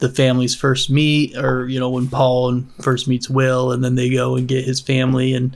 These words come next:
it, it's one of those things where I think it did a really good job, again, of portraying what I feel like would be a very realistic scenario, the apocalypse, where it's just, everything is very quiet,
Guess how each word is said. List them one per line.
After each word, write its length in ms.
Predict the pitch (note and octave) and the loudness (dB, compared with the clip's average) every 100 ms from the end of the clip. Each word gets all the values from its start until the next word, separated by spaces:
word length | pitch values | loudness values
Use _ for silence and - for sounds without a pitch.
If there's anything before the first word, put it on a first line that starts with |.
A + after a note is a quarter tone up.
| - - - - - | -10 -16 -16 -12 0
it, 180 | C#3+ - | 0 2
it's 360 | D#3 D#3 C#3 | 0 0 -2
one 140 | D#3 F3+ | 0 0
of 60 | |
those 240 | F#3 D#3 - | 2 0 0
things 520 | D3+ D3 D3 B2+ - | 0 0 0 0 -2
where 480 | C3+ C3 B2+ A#2+ - | 0 0 0 -2 -2
I 60 | |
think 180 | C3 C#3 | 0 2
it 80 | C3+ | 0
did 120 | C3+ | 0
a 60 | B2+ | 0
really 300 | A#2+ C3 C3+ | 0 0 2
good 200 | C3+ C3 | 2 0
job, 520 | A#2+ C3+ B2 B2+ B2 B2+ | 0 0 2 2 0 -2
again, 340 | B2 C3 B2+ | -2 0 2
of 220 | B2 - | 0 -4
portraying 600 | - C3 - C#3 C3 C3 | -2 -2 0 0 2 2
what 100 | B2 | 0
I 120 | A#2+ A#2+ | -2 -4
feel 200 | C3 B2 | -2 -2
like 160 | A#2+ | -2
would 120 | B2 | -4
be 100 | B2 | -2
a 60 | A#2+ | -4
very 280 | A#2+ A#2+ B2 | -4 -2 -2
realistic 680 | A#2+ B2 A#2+ A#2+ - A#2+ - | -2 -2 -2 -4 -4 -4 -2
scenario, 840 | - C3+ D#3 C#3 A#2+ A2 A#2 C3 - - _ | 0 2 2 2 0 -4 -8 -10 -12 -20 _
the 220 | C#3+ C3 C3 | -10 -2 -2
apocalypse, 640 | C3 C#3+ C#3+ C3 B2 - | 0 -2 -2 -6 -6 -6
where 220 | B2 A#2+ | -2 -2
it's 120 | A#2+ - | -2 -2
just, 220 | C3 C3 | -4 -2
everything 440 | C3+ C3 C#3 D3 C#3 | -4 -2 0 0 0
is 180 | B2+ - | 0 0
very 240 | C3 C3+ | 0 0
quiet, 640 | C3 D3 C3 C#3 C#3 - | -2 0 2 2 0 -2